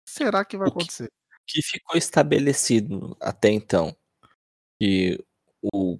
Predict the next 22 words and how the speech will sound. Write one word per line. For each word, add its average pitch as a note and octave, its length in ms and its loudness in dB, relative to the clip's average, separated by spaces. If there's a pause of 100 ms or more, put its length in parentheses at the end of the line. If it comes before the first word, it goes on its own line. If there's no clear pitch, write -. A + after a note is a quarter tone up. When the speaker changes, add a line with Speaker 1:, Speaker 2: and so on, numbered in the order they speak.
Speaker 2:
Godzilla - 840 4
é G2+ 120 4
um G#2 180 4
macho F#2 520 2
alfa, G2+ 540 6 (280)
né? B2 320 2 (120)
Que G3 240 4
ele F3+ 160 6
Speaker 1:
Isso, - 120 -4
Speaker 2:
só F#3 160 8
Speaker 1:
é. E3+ 100 4
Speaker 2:
vai F3 160 6
encher F#3+ 200 2
o F#3+ 80 8
saco D3+ 440 2
quando F3+ 200 2
aparece F3 520 6
alguma F3 320 2
coisa D#3 440 6
que, F#3 180 -4 (540)
que E3 80 4
vai D#3 300 8